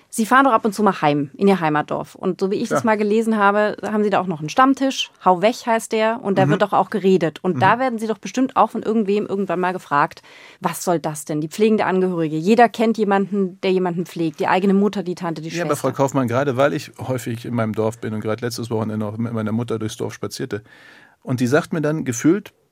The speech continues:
Speaker 2: bei jedem, weiß nicht, fünften, achten Haus, da ist jemand pflegebedürftig, also ihr kennt ja die Familien, alles ein
Speaker 1: Ja.
Speaker 2: kleines Dorf, viertausend Einwohner. Wenn ich alleine in meinem kleinen Dorf sehe, wie viele Familien und Menschen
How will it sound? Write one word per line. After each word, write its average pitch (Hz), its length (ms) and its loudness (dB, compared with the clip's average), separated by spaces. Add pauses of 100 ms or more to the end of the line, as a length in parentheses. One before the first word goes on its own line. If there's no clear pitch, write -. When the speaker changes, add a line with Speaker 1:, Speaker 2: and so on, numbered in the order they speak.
(260)
Speaker 2:
bei 117 160 -2
jedem, 147 500 -2 (180)
weiß 151 220 -8
nicht, 110 140 -4
fünften, 139 360 -8
achten 131 320 -6
Haus, 147 380 -4 (480)
da 107 160 -4
ist - 160 -6
jemand 117 340 0
pflegebedürftig, 127 720 -6
also 110 120 -10
ihr 95 40 -10
kennt 120 180 -4
ja 104 60 -2
die 98 80 -10
Familien, 110 380 -2
alles 92 180 -10
ein 95 60 -8
Speaker 1:
Ja. 294 60 -6
Speaker 2:
kleines 165 200 -6
Dorf, 107 220 -4
viertausend 98 340 -8
Einwohner. 107 240 -2 (580)
Wenn 127 200 -2
ich 147 120 -2
alleine 151 260 4
in 143 100 2
meinem 196 420 4
kleinen 165 320 2
Dorf 143 300 2
sehe, 113 460 -6 (180)
wie 147 100 -2
viele 147 400 0
Familien 160 560 -2
und - 140 -6
Menschen 117 580 -2